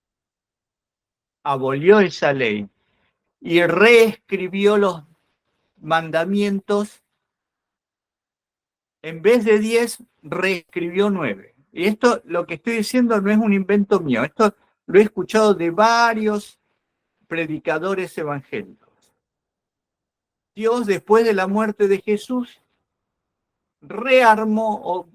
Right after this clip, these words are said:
volvió a escribir los diez mandamientos, pero no ya con el sábado. O sea,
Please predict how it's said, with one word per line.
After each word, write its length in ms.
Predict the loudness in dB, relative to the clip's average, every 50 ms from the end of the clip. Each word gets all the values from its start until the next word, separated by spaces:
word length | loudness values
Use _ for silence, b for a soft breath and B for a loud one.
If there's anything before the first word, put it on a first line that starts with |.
| _ _ _
volvió 480 | -4 -4 -4 -2 -2 -2 0 2 2 2
a 80 | 2
escribir 720 | -2 -4 -6 _ _ _ -6 -2 -2 -2 0 -2 -4 -2
los 220 | 0 0 0 0 -2
diez 220 | -4 -4 0 0
mandamientos, 1040 | 0 0 0 0 -2 -4 -4 -2 0 -2 0 0 -2 -4 -2 -2 -2 -2 -2 _ _ _ _ _ _ _ _ _ _
pero 280 | _ -2 0 0 2 2
no 240 | 2 2 2 0 -2
ya 400 | 0 0 2 2 2 0 -4 _ _ _ _ _ _
con 220 | -8 -6 -4 -4
el 120 | -4 -6 -8
sábado. 600 | -10 -6 -4 -4 -4 -4 -6 -10 -18 -20 -20 _ _ _ _ _ _ _ _ _ _ _ _ _ _ _ _ _ _ _
O 80 | -20
sea, 340 | -20 -16 -12 -12 -12 -12 -14